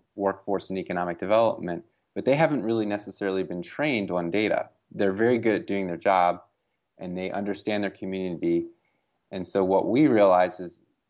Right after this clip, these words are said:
to get them past that learning curve or to do more to help them really take full advantage of the information that's out there, it, we can train them and we can offer deeper levels of understanding so they can do better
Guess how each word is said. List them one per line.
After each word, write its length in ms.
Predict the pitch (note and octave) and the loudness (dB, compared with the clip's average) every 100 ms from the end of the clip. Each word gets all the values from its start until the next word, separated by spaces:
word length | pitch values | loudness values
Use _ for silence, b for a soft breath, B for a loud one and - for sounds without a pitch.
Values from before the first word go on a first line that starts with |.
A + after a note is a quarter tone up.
| _ - | _ -12
to 100 | E3+ | -6
get 240 | B2+ A#2+ | -4 -2
them 160 | A2+ F2+ | -4 -6
past 400 | - G#2+ A#2 A#2 | -4 -2 -2 0
that 200 | - - | 0 0
learning 300 | F#2+ G2 A2 | -6 -6 -8
curve 420 | A2+ A#2 A#2 A#2+ _ - | -8 -6 -6 -8 _ -10
or 160 | G2 | -8
to 120 | F2 F#2 | -6 -4
do 200 | G2+ G2+ | -2 0
more 400 | G2 G#2 A#2+ A#2 | 0 2 4 2
to 80 | G2 | 2
help 240 | G2 F#2 | 0 0
them 160 | G2 F#2+ | -6 -4
really 220 | F#2 F#2 | -4 -4
take 320 | - F#2 - | -6 -8 -6
full 160 | G2+ F#2 | -4 -4
advantage 600 | E2 E2 F2 F#2+ A2+ A2+ | -4 -6 -4 -4 -6 -6
of 180 | G2+ F#2+ | -6 -2
the 80 | F#2 | -4
information 540 | F2 F2 E2+ E2 F2+ | -2 -4 -4 -6 -6
that's 200 | E2+ - | -6 0
out 240 | E2+ F2+ - | 2 2 2
there, 300 | C3 C3+ b b b _ | 0 0 b b b _
it, 200 | F#2+ - - | -4 -4 -4
we 160 | A2 C3 | 2 2
can 180 | - F#2 | 4 -2
train 420 | - C#3+ E3 B2 | -2 0 2 2
them 200 | E2+ F2 | 0 -2
and 200 | - F#2 | -4 -2
we 140 | G2+ A#2 | -2 -2
can 180 | A#2 | -2
offer 600 | - F#2 F2+ - F2+ F2 _ _ _ _ | 2 2 0 -2 -2 -2 _ _ _ _
deeper 340 | A#2 C3+ A#2 G#2 | 2 2 4 4
levels 440 | F2+ E2 E2+ E2+ | 4 4 -2 -4
of 100 | E2+ | -4
understanding 840 | F2+ F2+ F2 - F2 E2+ E2+ E2+ - _ | -4 -4 -6 -4 -2 -2 -2 -4 -10 _
so 160 | - G2 | -4 0
they 140 | G2+ | 0
can 200 | A2 G2+ | 0 -2
do 160 | F#3 F2+ | -4 -4
better 600 | E2 G2 G#2 F2 E2 | -2 2 4 4 2